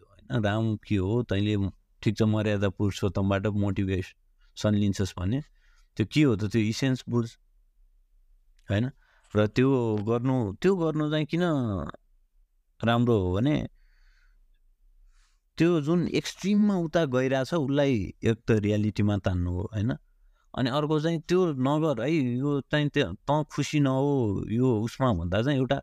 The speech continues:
कमन नर्मल रिलिजियस मान्छेको लागि जो चाहिँ यत्तिकै खुसी भइरहेको छ। एज अ हिन्दू, I am happy कि राम टेम्पल भन्यो, होइन? तर कस्तो भने मैले यत्तिकै ऊ खुसी हुँदा पनि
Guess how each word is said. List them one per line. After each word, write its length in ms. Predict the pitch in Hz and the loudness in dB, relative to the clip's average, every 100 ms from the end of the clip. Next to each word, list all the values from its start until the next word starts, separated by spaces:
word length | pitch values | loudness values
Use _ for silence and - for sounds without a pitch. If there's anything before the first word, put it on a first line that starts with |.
| _ _ _ - | _ _ _ -4
कमन 380 | 170 170 175 165 - _ _ _ _ _ _ _ _ - | 0 2 0 -2 -8 _ _ _ _ _ _ _ _ -6
नर्मल 540 | 104 120 123 135 135 | -2 0 0 0 0
रिलिजियस 640 | 117 117 120 117 117 113 - - - - - _ _ _ _ 104 | 0 0 0 0 0 -2 -4 -14 -20 -20 -20 _ _ _ _ -2
मान्छेको 440 | 110 110 110 101 | 0 0 0 0
लागि 300 | 101 95 101 | 0 0 -2
जो 200 | 113 107 | 0 0
चाहिँ 400 | 98 113 107 95 - - | 0 -2 -2 -4 -8 -6
यत्तिकै 300 | 120 - 147 | -2 0 0
खुसी 320 | - 104 - | 0 -4 -2
भइरहेको 480 | 92 85 - 147 143 | -2 -2 -2 0 -2
छ। 120 | - - - - - - | -4 -16 -20 -20 -16 -4
एज 180 | 123 135 | 0 2
अ 20 | |
हिन्दू, 540 | 113 92 110 170 160 - _ - - | 0 -2 2 2 2 -4 _ -8 0
I 80 | |
am 80 | 143 | 0
happy 360 | 110 101 - 131 | 0 -4 -4 0
कि 300 | 185 196 - _ _ - _ _ - | 0 0 -4 _ _ -20 _ _ -2
राम 220 | 107 117 | 0 2
टेम्पल 340 | 110 107 113 101 | 2 2 0 0
भन्यो, 300 | 87 87 101 | -4 -6 -6
होइन? 220 | 104 143 - _ _ _ - | -4 -4 -6 _ _ _ -2
तर 80 | 123 135 120 101 - - 127 | 0 2 0 -2 -4 -4 -6
कस्तो 200 | - - | -2 0
भने 120 | 147 | 2
मैले 260 | 135 139 | 0 0
यत्तिकै 360 | 123 - 156 165 | -2 -4 0 0
ऊ 300 | 135 139 - - _ - | 0 -2 -6 -10 _ -6
खुसी 280 | 135 - 131 | -4 0 0
हुँदा 260 | 90 92 | 0 -2
पनि 220 | 107 160 | -2 -2